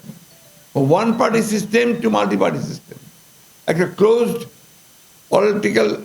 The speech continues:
সিচুয়েশন থেকে একটা ওপেন পলিটিক্যাল সিচুয়েশন। আবার অর্থনৈতিক ক্ষেত্রেও একটা ক্লোজড ইকোনমি থেকে একটা ওপেন ইকোনমি, আপনার ফ্রি ইকোনমিতে নিয়ে আসা, এটা আমাদের দ্বারা হয়েছে। বাকিগুলো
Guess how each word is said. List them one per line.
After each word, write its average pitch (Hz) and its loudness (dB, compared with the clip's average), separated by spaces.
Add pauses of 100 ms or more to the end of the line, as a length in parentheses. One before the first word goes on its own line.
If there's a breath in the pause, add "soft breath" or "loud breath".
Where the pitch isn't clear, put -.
(640)
সিচুয়েশন 196 0
থেকে 202 0 (260)
একটা - -2
ওপেন 208 2
পলিটিক্যাল 127 -2
সিচুয়েশন। - -10 (680)
আবার 202 0 (420)
অর্থনৈতিক 208 0
ক্ষেত্রেও 214 0 (480)
একটা 170 0
ক্লোজড 214 2
ইকোনমি 185 2
থেকে 170 0
একটা 156 0 (140)
ওপেন 160 -2
ইকোনমি, 117 -4 (560)
আপনার - -2
ফ্রি 185 2
ইকোনমিতে 110 -2
নিয়ে 67 -6
আসা, - -12 (400)
এটা 196 2
আমাদের 220 0
দ্বারা 143 0
হয়েছে। 117 -2
বাকিগুলো 143 -2